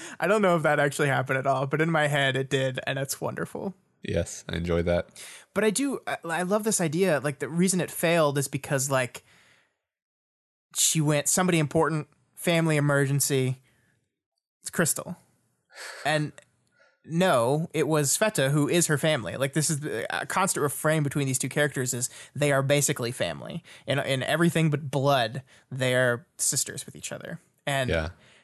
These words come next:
Speaker 1: I, I love, I love that even, even Lisa's power picked up on that to some extent. She just interpreted it a little d-, wrongly.
Speaker 2: Yeah.
Speaker 1: It's also,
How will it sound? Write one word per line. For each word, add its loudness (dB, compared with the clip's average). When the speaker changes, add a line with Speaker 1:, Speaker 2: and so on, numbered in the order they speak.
Speaker 1:
I, -2
I -2
love, 2
I -2
love 2
that -2
even, 0
even 4
Lisa's 0
power 2
picked -6
up -2
on -6
that -6
to -10
some -6
extent. -10
She -4
just 0
interpreted -4
it -12
a -10
little -6
d-, -14
wrongly. -4
Speaker 2:
Yeah. 0
Speaker 1:
It's -2
also, 0